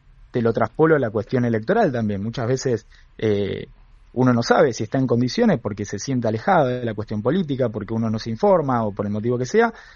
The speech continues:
y de todas maneras es el rol que nos cabe como ciudadanos. Bueno, como te decía, hay que incorporar esto al, a, a nuestra idiosincrasia y a nuestra forma de entender la vida en sociedad. Es una de las cargas más que nos tocan como ciudadanos,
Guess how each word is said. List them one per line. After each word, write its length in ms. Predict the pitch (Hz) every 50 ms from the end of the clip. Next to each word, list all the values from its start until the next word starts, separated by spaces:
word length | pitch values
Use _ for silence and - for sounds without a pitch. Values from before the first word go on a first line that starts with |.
| _ -
y 60 | - 120
de 80 | 110
todas 200 | 104 151 165 170
maneras 400 | 160 143 139 180 196 208 180 -
es 100 | 143 127
el 140 | 139 127 120
rol 180 | 135 170 190 185
que 80 | 180
nos 120 | 135 104 -
cabe 260 | - 160 180 170 135
como 160 | 127 117 110
ciudadanos. 580 | - - 107 107 123 127 120 107 98 98 - - - - - _ _ _
Bueno, 320 | - 139 131 120 101 101 -
como 200 | - 113 120 120
te 80 | 123 127
decía, 400 | 131 127 160 135 117 107 101 -
hay 140 | 123 143 147
que 100 | 147 - 156
incorporar 600 | 143 123 127 120 117 104 113 131 160 180 185 180
esto 400 | 202 202 - - 226 233 220 127
al, 420 | 107 107 104 101 95 - - - _ -
a, 340 | - 107 101 - - - - -
a 140 | - 120
nuestra 240 | 120 117 110 - 127
idiosincrasia 720 | 120 117 110 - 127 127 - 175 214 233 226 - 240 226
y 60 | 156
a 40 | 120
nuestra 220 | 113 110 - 107 107
forma 260 | - 139 151 165 147
de 80 | 131
entender 400 | 120 113 104 - 104 120 123 139
la 140 | 139 135 120
vida 160 | 120 135 135
en 60 | 127 123
sociedad. 360 | 139 147 - 233 226 131 101 - - _ _ - -
Es 240 | - 151 147 - -
una 200 | 180 185 185 180
de 40 | 160
las 140 | 127 113 -
cargas 280 | 147 147 151 147 143
más 140 | 160 196 214
que 100 | - 175
nos 140 | 135 117 -
tocan 260 | 135 139 151 156 143
como 180 | 127 127 127 120
ciudadanos, 540 | - 147 147 170 196 226 240 254 269 -